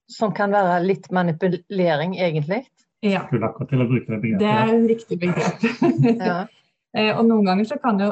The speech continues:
Speaker 2: for eksempel et tillitsskapende tiltak være å ikke gi pasienten anledning til å si nei. Ikke sant? At man på en måte ikke, at man ikke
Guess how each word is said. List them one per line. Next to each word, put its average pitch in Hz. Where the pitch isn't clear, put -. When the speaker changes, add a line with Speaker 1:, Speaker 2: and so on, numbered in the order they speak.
Speaker 2:
for 254
eksempel 190
et 196
tillitsskapende 175
tiltak 175
være 175
å 196
ikke -
gi 165
pasienten 175
anledning 180
til 220
å 214
si 214
nei. 226
Ikke -
sant? 196
At 190
man 190
på 180
en 190
måte 190
ikke, 180
at 196
man 196
ikke 208